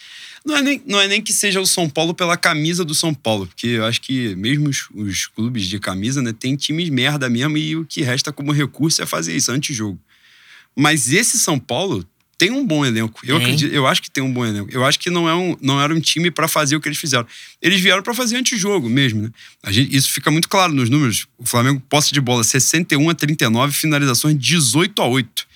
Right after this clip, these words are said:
Speaker 1: Finalizações no gol, nove a uma. Defesas do goleiro, oito do São Paulo e uma do Flamengo. Que é uma defesaça do Diego Alves no chute do Antony, mas oito a um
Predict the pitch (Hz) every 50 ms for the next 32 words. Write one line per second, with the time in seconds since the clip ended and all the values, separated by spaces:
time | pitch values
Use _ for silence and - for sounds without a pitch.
0 | - - - - - _ - - - 151 170 165 170 165 160 143 - - 170 170
1 | 156 139 131 160 170 165 156 156 160 190 180 180 175 131 123 131 131 113 92 87
2 | - _ _ _ _ _ _ _ _ - 120 135 135 - - 175 170 180 165 151
3 | 170 160 165 151 131 135 131 117 - _ _ - - 180 202 170 - - 139 127
4 | 127 - - 123 110 110 - 135 156 165 151 135 151 165 147 113 98 98 92 -
5 | - 98 95 95 87 85 82 - - _ - - - - _ _ - 101 104 110
6 | 110 104 113 110 - 123 113 92 101 113 - - 113 107 104 101 107 104 101 104
7 | 104 104 98 107 104 95 - - 107 - 110 107 104 101 110 139 151 - 175 185
8 | 185 _ _ - - - _ - - 117 110 - - _ _ - 151 165 190 233
9 | 226 - - - 190 151 151 170 160